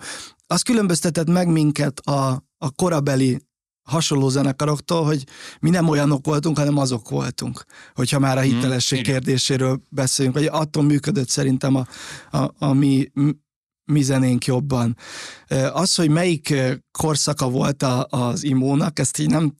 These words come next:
Speaker 1: tudnám pontosan datálni, az biztos, hogy mi az elejétől kezdve benne voltunk. Az, hogy mikor lettünk ismertek, vagy mikor lett
Speaker 2: Mhm.
Speaker 1: mondjuk ez egy ilyen, ez egy ilyen széles körben, ö, ismert dolog, azt, azt nem tudom, hogy, hogy melyik hullám. Ami,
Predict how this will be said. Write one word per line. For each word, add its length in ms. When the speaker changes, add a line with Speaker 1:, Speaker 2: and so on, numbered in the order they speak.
Speaker 1:
tudnám 360
pontosan 520
datálni, 480
az 120
biztos, 480
hogy 120
mi 100
az 100
elejétől 580
kezdve 380
benne 280
voltunk. 560
Az, 120
hogy 80
mikor 260
lettünk 380
ismertek, 760
vagy 120
mikor 260
lett 100
Speaker 2:
Mhm. 80
Speaker 1:
mondjuk 240
ez 120
egy 160
ilyen, 380
ez 120
egy 80
ilyen 120
széles 420
körben, 520
ö, 300
ismert 640
dolog, 320
azt, 140
azt 200
nem 160
tudom, 220
hogy, 200
hogy 120
melyik 300
hullám. 540
Ami, 300